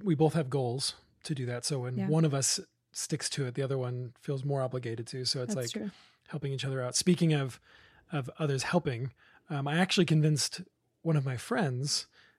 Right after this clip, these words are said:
Speaker 1: to start working out with me at five A M in the morning.
Speaker 2: <laughs>
Speaker 1: I don't know how I did it, but he's been enjoying it. Um, but having him do it with me has made me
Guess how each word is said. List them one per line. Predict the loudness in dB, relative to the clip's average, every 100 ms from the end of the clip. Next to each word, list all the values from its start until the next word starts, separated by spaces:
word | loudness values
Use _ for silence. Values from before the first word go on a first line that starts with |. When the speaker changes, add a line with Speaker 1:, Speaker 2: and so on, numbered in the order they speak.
| _
Speaker 1:
to | -2
start | 2 2
working | 4 4 6
out | 4
with | 2
me | 0
at |
five | 0 4 6 8
A | 6
M | 6
in | 0
the | 0
morning. | 2 2 2 0 -4
Speaker 2:
<laughs> | 4
Speaker 1:
I | 6 6 -4 -4
don't | 0
know | 2
how | 2
I |
did | 0 0
it, | -2 -4 -8
but | -4 -4 -4
he's | 0 0 2 -2
been | 0 2
enjoying | 2 0 0
it. | -4 -6 -16 -20 -20 -20 _
Um, | -4 -2 -2 -2 -6 -10 _ -20 4
but | 6 6 2
having | 4 8 10 10
him | 10 8
do | 8
it | 6
with | 4 4
me | 2 2
has | -2 -2
made | -2 -2
me | -2 -4 -8